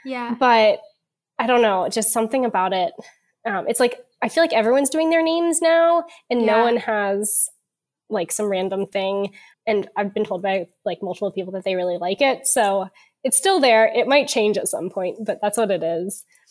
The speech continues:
Speaker 1: I,
Speaker 2: So.
Speaker 1: I think there's such meaning behind it that it, it's kinda special at this point. But
Speaker 2: Yeah.
Speaker 1: it, it's funny. I'm sure people don't know your name.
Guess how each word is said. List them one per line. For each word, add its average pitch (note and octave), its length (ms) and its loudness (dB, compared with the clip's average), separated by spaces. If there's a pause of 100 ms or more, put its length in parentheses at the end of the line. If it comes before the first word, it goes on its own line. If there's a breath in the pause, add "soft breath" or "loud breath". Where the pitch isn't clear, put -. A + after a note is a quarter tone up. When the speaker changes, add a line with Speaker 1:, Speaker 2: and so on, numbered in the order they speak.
(100)
Speaker 1:
I, D4 160 -2
Speaker 2:
So. C#4+ 120 -2
Speaker 1:
I C#4+ 120 -4
think D4+ 220 -8
there's F#4 200 -4
such F#4 240 -8
meaning A3 420 -6
behind F#3+ 420 -6
it - 300 -10 (100)
that G3+ 340 -6
it, A3 240 -10
it's A3+ 180 -12
kinda G#3+ 280 -10
special G3 500 -10
at - 140 -10
this - 200 -12
point. - 460 -12
But A3+ 120 0
Speaker 2:
Yeah. G3 360 0 (140)
Speaker 1:
it, B3+ 140 0 (160)
it's C4+ 220 -2
funny. A#3+ 300 -2
I'm A3+ 120 -4
sure A#3 200 -4
people C#4 640 -2 (400)
don't G#3 280 -6
know G3 120 -6
your - 200 -8
name. - 440 -10